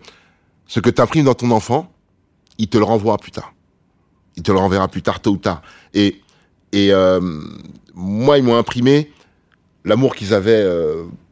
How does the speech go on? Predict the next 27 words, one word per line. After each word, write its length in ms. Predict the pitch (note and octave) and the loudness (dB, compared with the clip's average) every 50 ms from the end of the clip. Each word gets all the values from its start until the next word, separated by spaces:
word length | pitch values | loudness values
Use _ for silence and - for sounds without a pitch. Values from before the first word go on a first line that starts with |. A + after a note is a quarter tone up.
| _ - | _ -10
pour, 180 | - G#2+ F#2 D#2 | -8 -8 -8 -6
pour 180 | - G2 G2+ | -4 -4 -2
nous. 220 | G#2+ B2 C#3+ D#3 C#3+ - _ _ _ _ _ _ - | 0 0 -2 -2 -6 -10 _ _ _ _ _ _ -8
Et 80 | F2+ F#2 | -6 -2
donc, 180 | F#2+ A#2+ A2 | -2 -4 -4
forcément, 600 | - - B2+ G#2+ G#2+ - - G#2+ A#2 B2+ C3+ C3 - _ _ _ _ _ _ _ _ _ _ _ _ _ _ _ _ _ _ - | -4 -2 -2 -2 -2 -2 -2 0 0 0 0 -2 -6 _ _ _ _ _ _ _ _ _ _ _ _ _ _ _ _ _ _ -4
quand 140 | - B2 A#2 | -2 -2 -2
tu 160 | - - G2 | -2 -6 -6
penses 380 | - - C3+ B2 B2+ - - | 0 0 2 2 2 0 -2
à 120 | A#2 G2+ G2+ | -2 0 -2
ce 100 | - - - | -2 -4 -8
que 100 | - A2+ | -8 -6
ça 160 | - - G2+ | -2 -4 -4
pourrait 220 | - G#2+ G#2 G2+ G2 | -2 0 0 2 2
leur 160 | - - - | 2 0 -4
faire, 380 | - - B2+ B2 A#2 A2 A2 | -6 -4 -2 0 0 0 -2
si 160 | - - G#2+ G2+ | -6 -8 -10 -8
c'est 100 | - - | -4 -4
arrivé 260 | F#2+ F#2 F#2 F#2 G2+ - | -2 -2 -2 -2 -2 -2
quelque 200 | - F#2 F2 - | -2 -4 -4 -2
chose, 320 | - C3 C3 A2+ D#2 D2 - - - _ _ _ _ _ _ _ _ _ - E2 | 0 0 0 0 -2 -6 -12 -18 -20 _ _ _ _ _ _ _ _ _ -6 -4
euh, 440 | F2 F2+ F2 E2+ E2+ E2 D2 A#1+ G1+ - - - - - - _ _ _ _ _ _ | -2 -2 0 0 -2 -2 -4 -6 -8 -12 -18 -20 -20 -20 -20 _ _ _ _ _ _
bah, 160 | - E2+ F#2 | -6 -6 -4
ça 160 | F2+ - - - | -4 -6 -10 -10
fait 120 | - - | -8 -6
une 60 | D#2 | -6
rambarde. 420 | C#2+ E2 F#2+ G2+ B2+ A#2+ G#2 - | -4 -2 0 0 0 0 -2 -6